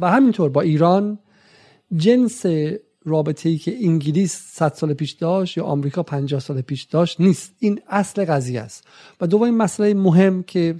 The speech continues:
کلیدیه برای فهم اینه که به اون سمت هم نخواهد رفت، چون فرماسیون اصلاً سرمایه‌داری در چین خیلی، خیلی متفاوته و جنس روابط چین و مفهومش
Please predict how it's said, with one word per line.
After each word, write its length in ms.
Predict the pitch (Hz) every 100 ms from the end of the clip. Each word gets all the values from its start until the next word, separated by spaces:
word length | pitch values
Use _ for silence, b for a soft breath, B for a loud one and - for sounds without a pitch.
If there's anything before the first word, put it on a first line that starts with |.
| _
کلیدیه 600 | - - 170 175 156 208 165
برای 180 | 147
فهم 320 | 135 156 160 170
اینه 140 | 175
که 280 | - 185 180 B B B -
به 80 |
اون 220 | 220 208 196
سمت 500 | - 202 220 226 226
هم 320 | - 220 220
نخواهد 600 | 196 196 220 - 135 120 120
رفت، 260 | 120 123
چون 180 | - 175
فرماسیون 1080 | 165 - 170 165 160 151 - 190 220 160 117 B B B B
اصلاً 220 | - 151
سرمایه‌داری 680 | 139 160 151 147 151 147 147
در 160 | 147
چین 360 | 139 - 180 170 -
خیلی، 160 | 170
خیلی 180 | 160 156
متفاوته 800 | 147 139 - 139 139 135 127 160 B B B B 175
و 100 | 175
جنس 580 | 165 180 240 233 196
روابط 600 | 175 151 147 139 135 120
چین 520 | 131 - 160 160 156 175
و 100 | 151
مفهومش 1000 | 160 170 165 - 190 214 185 147 -